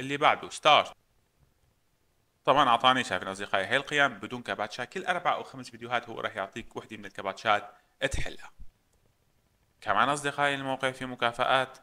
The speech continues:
إذا رحت على إنجازات، أي مهمات بأديها كمان داخل هذا الموقع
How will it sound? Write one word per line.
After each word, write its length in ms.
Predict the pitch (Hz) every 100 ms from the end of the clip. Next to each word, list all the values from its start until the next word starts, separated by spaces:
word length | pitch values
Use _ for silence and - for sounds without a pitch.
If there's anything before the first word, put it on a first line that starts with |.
| - - -
إذا 160 | 117 104
رحت 200 | 98 -
على 200 | 95 92
إنجازات، 460 | 101 98 95 110 117 - _ _
أي 200 | 151 170
مهمات 500 | 117 107 110 117 117
بأديها 400 | 101 92 - 113
كمان 360 | 107 107 104 101
داخل 240 | 104 104
هذا 160 | 98 101
الموقع 480 | 104 110 - 110